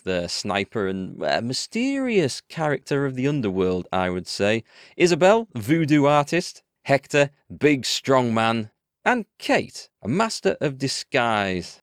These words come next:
These are some really cool characters, and I love the very different abilities they have. Like, Hector's great at carrying two corpses at once and running with them if you need to get them quickly out of sight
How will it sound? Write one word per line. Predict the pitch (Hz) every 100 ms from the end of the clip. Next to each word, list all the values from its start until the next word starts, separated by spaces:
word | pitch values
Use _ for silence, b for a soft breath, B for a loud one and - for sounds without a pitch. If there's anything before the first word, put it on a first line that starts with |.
| -
These | 254 269
are |
some | - 135 113
really | 123 151 135 120
cool | - 123
characters, | 104 113 107 98 101 90
and | 131
I | 135
love | 135 175 175 151 -
the | 110 92 _ _ -
very | 160 147 143
different | 120 120 127 117
abilities | - 87 113 117 104 98 90
they | - 92
have. | 87 87 - B B
Like, | 143 143
Hector's | 214 240 - 107
great | - 131 117
at | - 104
carrying | - 120 123 113
two | - 147
corpses | 131 - 117 - 113 98
at | 95
once | 107 107 82
and | 98 95
running | 110 107 92
with | 92
them | 92
if | - -
you | 107
need | 107 101
to | 95
get | 101
them | - 87
quickly | - 175 160 - 113 117
out | 113 120 107
of | 117
sight | - - 98 95